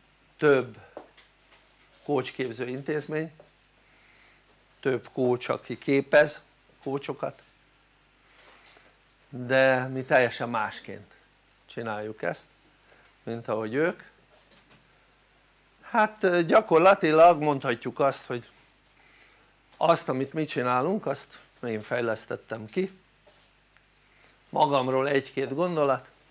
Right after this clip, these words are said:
Én kilencven,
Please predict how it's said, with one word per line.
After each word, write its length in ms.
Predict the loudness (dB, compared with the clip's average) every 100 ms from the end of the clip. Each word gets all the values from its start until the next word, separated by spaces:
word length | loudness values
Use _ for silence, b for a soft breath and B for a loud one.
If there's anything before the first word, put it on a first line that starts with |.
| _ _ _ _ _ _ _ _ _ _ b b b b b b b -14
Én 160 | -12 -2
kilencven, 880 | 2 4 2 -2 -2 0 0 -4